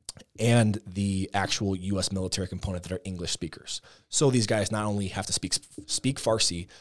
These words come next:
but also relay cultural details and backgrounds about their own world to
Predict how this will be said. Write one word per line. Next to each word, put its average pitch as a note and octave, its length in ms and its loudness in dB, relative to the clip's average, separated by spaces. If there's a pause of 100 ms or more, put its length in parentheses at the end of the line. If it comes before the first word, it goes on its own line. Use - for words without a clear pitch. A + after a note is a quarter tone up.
(100)
but G#2+ 160 -4
also B2 360 6
relay G#2+ 500 4
cultural A2+ 500 -2
details G2+ 420 -2
and F2 140 -2
backgrounds G#2 480 -4
about F#2 340 -4
their A2 220 2
own B2 240 2
world A2 340 0 (300)
to A2+ 540 2